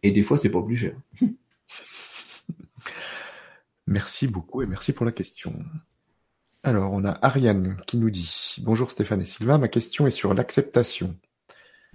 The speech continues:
Speaker 2: Je sais depuis quelques années que pour bien vivre ma vie, pour être bien dans ma peau, pour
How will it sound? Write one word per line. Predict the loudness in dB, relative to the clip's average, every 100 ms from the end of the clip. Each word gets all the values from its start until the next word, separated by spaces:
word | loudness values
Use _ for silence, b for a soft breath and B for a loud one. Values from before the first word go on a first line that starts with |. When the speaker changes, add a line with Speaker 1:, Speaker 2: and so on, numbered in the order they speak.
| b -20 0
Speaker 2:
Je | 2
sais | 4 4
depuis | 4 4
quelques | 2 4 4 4
années | 6 6
que | 4
pour | -2 0
bien | 4 4
vivre | 2 -2 0 0 2
ma | 2 2
vie, | 2 0 -2
pour | 0 0 2
être | 0 -2
bien | 2 4 4
dans | 4
ma | 2
peau, | 2 2 2
pour | 0 -2 -2 -4